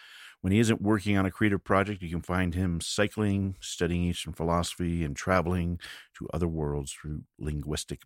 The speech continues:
portals. And, um, he's an adjunct professor. He teaches anthropology, uh, in the Denver area, but thought it would be a, a great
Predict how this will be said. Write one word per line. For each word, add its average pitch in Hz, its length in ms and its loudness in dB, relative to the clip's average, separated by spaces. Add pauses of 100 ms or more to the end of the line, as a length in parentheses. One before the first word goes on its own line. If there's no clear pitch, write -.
(120)
portals. 64 760 -10 (840)
And, 69 360 -6
um, 67 340 -8 (100)
he's 90 160 -2
an 92 160 0
adjunct 98 440 2 (180)
professor. 82 500 -4
He 90 80 -2
teaches 87 520 -4 (100)
anthropology, 78 800 -6 (100)
uh, 71 240 -10
in 76 120 -10
the 71 80 -8
Denver 76 400 -6
area, 73 420 -2 (800)
but 92 180 0
thought 107 140 4
it 123 80 2
would 131 100 0
be 147 160 2
a, 156 380 2
a 143 80 0
great 143 420 -2